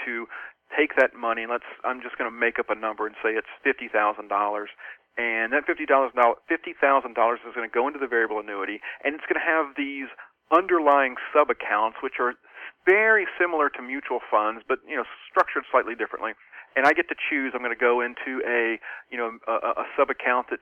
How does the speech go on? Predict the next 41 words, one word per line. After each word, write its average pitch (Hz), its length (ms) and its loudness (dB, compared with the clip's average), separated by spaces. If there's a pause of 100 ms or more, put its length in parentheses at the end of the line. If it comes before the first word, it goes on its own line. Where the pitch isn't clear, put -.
(120)
follows 120 540 6 (100)
the 113 260 -8
S 117 120 0
and 123 80 -10
P 123 160 -10
five 113 200 6
hundred. 117 400 -2
One's 117 320 -2
gonna 117 220 -6
follow 117 300 6
a 104 60 2
bond 120 380 4
market 117 280 -2 (100)
fund. 113 280 0
One's 120 320 -2
gonna 117 140 -8
f-, - 200 -16
or 107 160 4
a 110 60 2
bond 117 240 4
market 113 240 -2
index. 110 400 0
One's 123 240 -4
gonna 117 220 -8
follow, 117 400 4 (320)
you 123 60 -8
know, 120 80 -4
emerging 120 580 -4
market 113 380 -2
stocks. - 400 2 (440)
And 117 460 -2 (340)
it, 156 100 -4 (320)
the 135 80 -6 (160)
variability 156 960 6
is 127 360 2
the 117 80 -12 (100)
variable 123 400 2
returns 135 640 -2
that 123 100 -8
you're 120 120 -6
gonna 110 180 -4